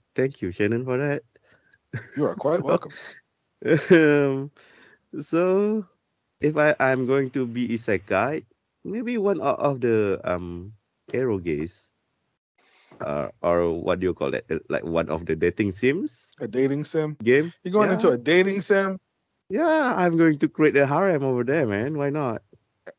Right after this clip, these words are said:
Speaker 2: Hey, but you have to remember, you don't get, you don't get do-overs.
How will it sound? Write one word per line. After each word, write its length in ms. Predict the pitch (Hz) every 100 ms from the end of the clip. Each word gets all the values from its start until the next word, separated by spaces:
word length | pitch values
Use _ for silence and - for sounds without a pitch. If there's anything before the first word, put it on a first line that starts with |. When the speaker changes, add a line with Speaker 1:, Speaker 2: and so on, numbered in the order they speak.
| _ _ _ -
Speaker 2:
Hey, 360 | 143 143 120
but 140 | 117 113
you 80 | 139
have 100 | 139
to 80 | 156
remember, 240 | 160 202
you 140 | 143 165
don't 180 | 180
get, 200 | 170 190 120
you 100 | 127
don't 140 | 170
get 180 | 180 196
do-overs. 640 | 151 214 156 117 110 -